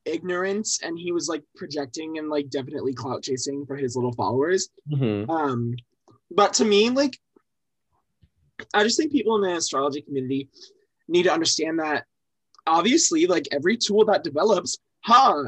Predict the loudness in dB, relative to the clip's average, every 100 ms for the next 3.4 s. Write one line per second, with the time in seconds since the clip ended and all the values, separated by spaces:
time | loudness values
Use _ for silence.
0 | -4 -4 -4 -4 -2 -2 -2 -4 -4 0
1 | 2 2 0 -2 0 0 0 -4 -6 -4
2 | -2 0 -2 -2 -4 -6 -8 -4 -4 -2
3 | -2 -2 -4 -12